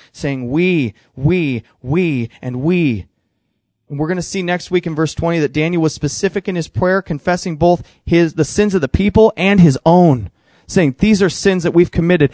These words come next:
and this is my stuff." Because the opening of that door of repentance is going to open him up to this vision that he's gonna have at the end of the chapter. And he's gonna say it as the vision happens. He says, "As I was confessing the sins of my people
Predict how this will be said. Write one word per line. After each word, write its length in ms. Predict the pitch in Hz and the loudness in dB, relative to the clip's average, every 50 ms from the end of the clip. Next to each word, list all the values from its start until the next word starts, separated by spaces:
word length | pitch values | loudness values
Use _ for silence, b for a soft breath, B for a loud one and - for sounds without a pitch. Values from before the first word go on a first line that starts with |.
| B B B | B B B
and 200 | B 123 120 - | B -6 -2 0
this 220 | 170 185 175 - | 0 0 0 0
is 120 | 147 120 117 | -4 -6 -6
my 360 | 117 143 202 208 214 208 196 | -6 -4 -2 0 2 2 2
stuff." 560 | - - - - 190 170 139 110 - _ _ _ _ _ _ _ _ _ _ _ _ _ _ _ _ _ _ _ _ _ _ _ _ _ _ _ _ _ - | 0 -2 -4 -2 -2 -2 -2 -4 -6 _ _ _ _ _ _ _ _ _ _ _ _ _ _ _ _ _ _ _ _ _ _ _ _ _ _ _ _ _ -10
Because 280 | 151 - - 175 139 | -4 0 0 2 2
the 120 | 147 - - | 0 0 2
opening 400 | - 196 208 214 - - 208 202 | 4 4 4 4 2 0 0 0
of 140 | 196 185 160 | 0 0 0
that 200 | 180 175 170 151 | 0 0 0 2
door 300 | - 175 175 190 202 196 | 2 4 6 6 4 4
of 80 | 175 147 | 2 0
repentance 540 | 170 160 - - 185 190 196 - 190 160 - | -2 -2 -2 -2 -2 -2 -2 -2 -4 -2 -2
is 100 | 151 135 | -2 0
going 160 | 165 160 151 | 0 0 0
to 80 | - - | 0 0
open 240 | 170 180 - 190 170 | 0 2 2 2 2
him 120 | 170 170 | 2 2
up 120 | 175 165 - | 0 0 -2
to 60 | 175 | -4
this 200 | 143 156 143 - | -4 -4 -4 -2
vision 340 | 127 135 170 180 165 196 180 | 0 2 2 2 2 0 0
that 80 | 160 | -2
he's 100 | 160 143 | -2 -2
gonna 200 | 135 170 156 143 | -2 -4 -4 -4
have 240 | 135 165 170 175 165 | -2 0 0 0 0
at 40 | 160 | -2
the 120 | 160 156 | -2 -2
end 100 | 156 165 | -2 0
of 60 | 160 143 | -2 -2
the 60 | 135 | -4
chapter. 500 | - - 185 185 190 - - 165 139 127 - B B B B | -2 0 0 0 0 0 2 2 2 2 0 B B B B
And 140 | - 151 170 | 0 4 4
he's 160 | 180 190 - | 4 2 2
gonna 180 | - 175 165 151 | 0 -2 -2 -2
say 280 | - - 202 196 196 | -2 0 0 2 2
it 80 | 180 - | 0 0
as 240 | - 170 180 180 156 | 0 0 0 0 -2
the 80 | 160 156 | -4 -2
vision 340 | 147 175 190 190 180 190 | 0 0 0 0 0 -2
happens. 400 | 170 165 180 180 190 - 185 160 | -2 -2 0 0 0 0 -2 -4
He 80 | 143 151 | -2 -2
says, 180 | 147 160 139 - _ - | -4 -4 -4 -6 _ -6
"As 280 | 160 175 185 196 185 180 - | -2 0 0 0 0 -2 -2
I 220 | 165 175 180 185 | 0 2 2 2
was 260 | 180 160 165 165 165 | 2 2 2 2 2
confessing 720 | - - - 156 139 135 - - 170 175 175 - - 190 180 | 0 -4 -8 -8 -8 -6 -4 -2 -2 -2 -2 -4 -6 -6 -4
the 100 | 160 135 | -4 -6
sins 360 | - - - 175 170 170 160 | -6 -8 -8 -8 -6 -6 -8
of 100 | 147 127 | -10 -8
my 200 | 123 131 123 117 | -6 -6 -6 -6
people 600 | - - - 185 190 185 - - 208 208 208 | -8 -12 -12 -10 -8 -4 2 4 4 4 4